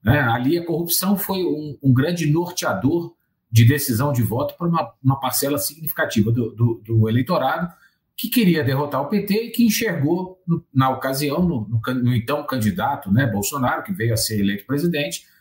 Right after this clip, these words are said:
aquele que iria resolver essa questão. Não é que a corrupção deixou de ser importante, ela continua sendo um tema importante pro brasileiro, mas quando a gente pergunta hoje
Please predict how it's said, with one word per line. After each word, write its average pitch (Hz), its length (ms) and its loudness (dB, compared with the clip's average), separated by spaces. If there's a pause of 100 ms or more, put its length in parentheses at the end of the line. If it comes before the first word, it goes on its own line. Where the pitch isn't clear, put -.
(180)
aquele 180 440 0
que 220 220 -2
iria 147 440 2 (280)
resolver 139 460 2
essa 147 220 -4
questão. 175 440 -4 (520)
Não 254 160 4
é 254 80 2
que 254 100 -4
a 254 60 -10
corrupção 220 440 0
deixou 214 340 -2
de 185 100 -6
ser - 80 -4
importante, 180 580 0
ela 110 160 2
continua 160 400 2
sendo 147 280 -2
um 113 60 0
tema 131 200 -2
importante 139 500 -4
pro - 120 -4
brasileiro, 143 460 0
mas 107 200 2
quando 180 240 0
a - 20 0
gente 180 220 -4
pergunta 143 480 0
hoje 123 580 0